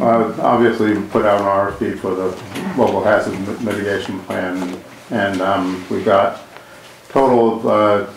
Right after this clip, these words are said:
four responses, three of which, uh, met the criteria for, uh, for submission. Um, and Michael, of course, recused himself from further work on this until this is done, and I can point this whole thing back, back to Michael again, which would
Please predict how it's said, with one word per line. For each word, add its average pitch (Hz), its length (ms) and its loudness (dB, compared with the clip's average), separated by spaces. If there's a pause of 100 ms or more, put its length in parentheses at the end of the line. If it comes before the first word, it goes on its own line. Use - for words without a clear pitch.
(120)
four 113 240 4
responses, 98 560 -2
three 113 240 4
of 98 140 0
which, - 460 -4
uh, 95 220 0
met 95 260 0
the - 240 -2 (300)
criteria 92 680 0
for, 87 400 -4
uh, 92 280 -4 (600)
for 101 100 -2
submission. 101 680 0 (200)
Um, 98 400 0 (800)
and 92 300 -6 (200)
Michael, 117 300 2
of - 80 -4
course, 117 200 0
recused 120 420 4
himself 110 460 2
from 107 220 -2
further 101 360 0 (480)
work 120 220 4
on 110 200 2
this 110 260 0
until 101 300 -4
this 107 200 0
is 92 140 -4
done, 98 220 2
and 95 120 -4
I 92 100 -4
can 90 160 -10 (440)
point 104 260 0
this 95 120 -6
whole 98 180 2
thing 101 260 -2
back, 92 320 -6
back 92 280 -2
to - 40 -10
Michael 92 460 -6
again, 95 280 -6
which 95 120 -10
would - 160 -18